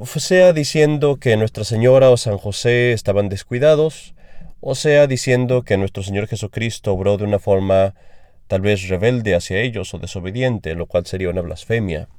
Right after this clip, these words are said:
Y ninguna de las dos es verdad. En cuanto a Nuestra Señora y San José, leemos que cuando llevaron al niño Jesús a Jerusalén a los trece años, el niño Jesús se queda en el templo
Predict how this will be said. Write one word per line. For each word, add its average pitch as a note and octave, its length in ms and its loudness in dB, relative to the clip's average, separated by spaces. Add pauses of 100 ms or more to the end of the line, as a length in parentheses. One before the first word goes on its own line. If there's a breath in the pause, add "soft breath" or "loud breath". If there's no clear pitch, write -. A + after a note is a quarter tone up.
(1900 loud breath)
Y D#3+ 120 -2
ninguna E3+ 320 4
de D3+ 80 6
las A#2+ 160 4
dos B2 240 4
es A#2 160 -2
verdad. B2+ 340 4 (720)
En A#2 120 -2
cuanto A#2+ 360 2
a A2+ 60 6
Nuestra A#2+ 260 0
Señora D#3+ 500 4
y D3 80 0
San C3 180 0
José, C3 360 -2
leemos A#2 500 -2 (460 soft breath)
que G2+ 120 -2
cuando G#2 240 2
llevaron A2+ 380 4
al A#2 80 2
niño B2+ 240 0
Jesús - 720 -8 (600)
a F#2 760 4
Jerusalén A2+ 640 -2
a - 60 0
los G2+ 160 -4
trece A2 340 -4
años, F2+ 460 -6 (460 soft breath)
el G2 100 -4
niño B2 200 2
Jesús B2+ 520 -6
se B2 200 -6
queda C#3 240 2
en C#3 80 2
el B2+ 160 2
templo G2 520 -2